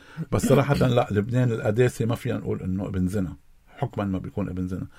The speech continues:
لبنان هو لبنان، هو ابن الله، ابن التاريخ،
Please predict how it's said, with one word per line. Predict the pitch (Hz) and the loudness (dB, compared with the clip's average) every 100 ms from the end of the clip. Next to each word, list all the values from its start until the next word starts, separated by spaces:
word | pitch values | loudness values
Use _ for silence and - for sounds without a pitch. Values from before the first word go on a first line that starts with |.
| - - | -8 -2
لبنان | 101 113 120 | 0 2 2
هو | 104 107 | 2 0
لبنان، | 101 107 110 127 - - - 110 | -2 -2 -2 -4 -6 -18 2 4
هو | 117 | 6
ابن | 117 113 - | 6 4 4
الله، | 113 101 - | 2 2 -2
ابن | 95 101 | -2 -2
التاريخ، | - 110 110 120 139 | 2 4 4 2 0